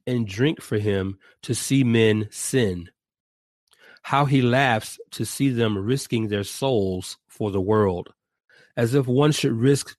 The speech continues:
diamonds for straws, or should fish for bait with golden hooks. Every wicked man will be indicted as a fool at the day of judgment, unquote.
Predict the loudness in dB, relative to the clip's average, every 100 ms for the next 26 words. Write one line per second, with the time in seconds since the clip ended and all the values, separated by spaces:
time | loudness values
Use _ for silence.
0 | -4 0 2 2 0 -2 -8 _ -6 -6
1 | -4 0 2 2 -2 -8 -14 -18 _ _
2 | _ _ _ -20 -20 -8 0 0 2 -2
3 | -2 0 0 -2 -6 -4 -2 0 0 0
4 | -6 _ _ _ _ -6 -6 _ -2 2
5 | 4 2 0 -2 -6 _ _ -4 -4 -6
6 | -18 -20 _ _ _ _ _ _ _ _
7 | _ _ _ _ -2 -2 -2 -2 0 0
8 | -2 -4 -2 0 0 -2 -6 -6 -6 -2
9 | -2 -2 -6 -2 -2 -2 -4 -12 _ _
10 | _ -4 -2 -2 -6 -4 0 0 0 -6
11 | -12 _ _ _ _ _ -6 -4 -6 -4
12 | -2 0 -2 -6 -8 -4 -2 -2 -4 -16
13 | -20 _ _ _ _ _ _ -8 -6 -6
14 | -10